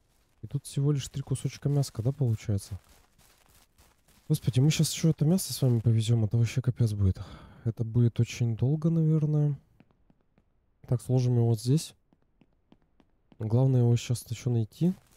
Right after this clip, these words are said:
и не упустить, да? Где оно? Вот оно, мясо. В принципе, мясо довольно приметное.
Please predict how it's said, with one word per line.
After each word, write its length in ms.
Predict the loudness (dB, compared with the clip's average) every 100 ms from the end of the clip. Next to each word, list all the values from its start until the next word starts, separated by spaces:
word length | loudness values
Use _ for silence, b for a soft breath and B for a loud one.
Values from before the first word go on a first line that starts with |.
| -20 _
и 40 | -4
не 140 | -2
упустить, 500 | -2 -4 -8 -8 -6
да? 200 | -2 -2 -4 _
Где 140 | -4 -2
оно? 160 | -2
Вот 220 | -2 -4
оно, 120 | -4 -2
мясо. 360 | -2 -2 -6 -8 _ _ _ _ _ _ _ _ _ _ _ _ _ _ _ _ _ _ _ _ _ _ _ _ _ _ _ _ _ _ _ _ _ _ _ _ _ _ _ _ _ -14
В 100 | -4
принципе, 420 | -2 -2 0 0
мясо 280 | 2 0 0
довольно 360 | 2 2 0
приметное. 600 | -2 -2 -2 0 2 2